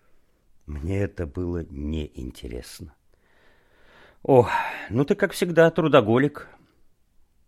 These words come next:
Она ни на секунду не усомнилась в моих словах, что только подтверждало, насколько ей было все равно.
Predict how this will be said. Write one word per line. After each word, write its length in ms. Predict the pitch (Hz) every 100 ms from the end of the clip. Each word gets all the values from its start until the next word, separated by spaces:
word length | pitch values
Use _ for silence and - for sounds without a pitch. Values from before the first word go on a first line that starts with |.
| _
Она 240 | 76 71 80
ни 120 | 92
на 120 | 101
секунду 520 | 98 - - 104 80
не 100 | 78
усомнилась 500 | 78 76 80 80 73
в 40 | -
моих 200 | 78 73
словах, 380 | - 87 110 -
что 140 | 82
только 240 | 80 78
подтверждало, 720 | 78 - 92 101 95 87 78 73
насколько 500 | 78 - 104 - 76
ей 80 |
было 260 | 67 76 82
все 320 | - - 71
равно. 640 | 78 80 82 87 85 69